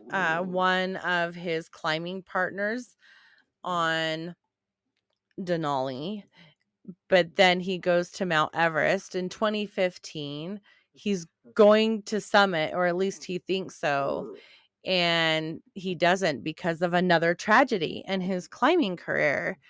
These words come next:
And so his whole book is not only about the tragedy, but it's about, you know, coming back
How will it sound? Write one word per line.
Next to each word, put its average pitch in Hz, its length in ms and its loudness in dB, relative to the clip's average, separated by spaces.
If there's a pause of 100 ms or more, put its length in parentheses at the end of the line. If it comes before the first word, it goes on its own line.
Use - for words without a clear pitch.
(360)
And 202 220 -2
so 196 200 4
his 196 160 2
whole 214 260 0
book 190 300 2
is 180 180 -2
not 196 200 2
only 190 300 0
about 170 260 0
the 175 80 -2
tragedy, 165 880 2
but 156 320 4 (320)
it's 175 220 -2
about, 160 760 2 (540)
you 180 200 -2
know, 160 420 4 (120)
coming 226 400 4
back 165 400 4